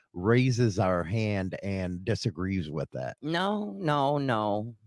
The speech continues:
Speaker 2: We are good.
Speaker 1: What subjects did you cover the last couple days?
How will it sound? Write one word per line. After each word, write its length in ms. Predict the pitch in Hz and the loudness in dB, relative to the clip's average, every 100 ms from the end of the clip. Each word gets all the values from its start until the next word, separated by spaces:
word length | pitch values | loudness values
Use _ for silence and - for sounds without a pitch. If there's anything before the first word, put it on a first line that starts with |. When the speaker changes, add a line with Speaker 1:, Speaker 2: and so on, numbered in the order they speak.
| _ - | _ -6
Speaker 2:
We 320 | 123 160 170 | 0 2 4
are 180 | 147 147 | 2 0
good. 420 | 120 135 117 101 110 | 0 0 0 0 12
Speaker 1:
What 220 | 254 - | 12 12
subjects 560 | - 294 - 226 - | 12 12 12 8 10
did 180 | 190 170 | 8 8
you 60 | - | 8
cover 280 | 156 160 117 | 8 8 6
the 80 | |
last 280 | 78 78 76 | 4 2 2
couple 240 | - 78 80 | 2 0 0
days? 340 | 76 67 - | -2 -2 -6